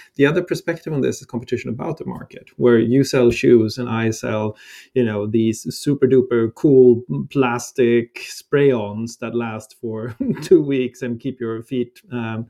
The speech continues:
feet dry and warm. And so it's a very different way of solving the same kind of problem that a market is looking for. So competition about a market is different. These rules te-, seem to assume that we've moved into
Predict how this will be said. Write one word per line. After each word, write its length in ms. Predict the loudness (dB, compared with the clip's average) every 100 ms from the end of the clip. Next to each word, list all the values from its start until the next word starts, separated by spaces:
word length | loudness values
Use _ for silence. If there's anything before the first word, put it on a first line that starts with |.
| _ -20 _
feet 340 | -2 -2 -2 -2
dry 300 | 0 2 0
and 240 | -2 -2
warm. 340 | -2 -4 -8 -6
And 200 | -2 -2
so 200 | 2 2
it's 140 | 2 0
a 40 |
very 380 | 0 2 4 6
different 380 | 4 2 -4 0
way 160 | 2
of 140 | 2 0
solving 360 | -2 -2 -2
the 80 | -6
same 240 | -6 -6
kind 220 | -6 -6 -10
of 100 | -4
problem 300 | -4 -4 -8
that 120 | -8 -6
a 40 |
market 360 | -4 -4 -6 -10
is 140 | 0
looking 320 | 0 0 -16
for. 220 | -18 -18
So 100 | -6
competition 460 | -4 -2 2 2 2
about 500 | -4 -6 -2 -2 -2
a 60 | -6
market 400 | -10 -18 -20 -20
is 100 | -20
different. 360 | -20 _ _ _ -20 -10
These 260 | 0 0 4
rules 400 | 4 6 4 0
te-, 240 | -6 -6
seem 180 | -6 -8
to 100 | -4 -6
assume 340 | -4 -4 -4
that 180 | -6 -2
we've 200 | -2 0
moved 340 | 4 4 4
into 500 | -2 -2 2 2 2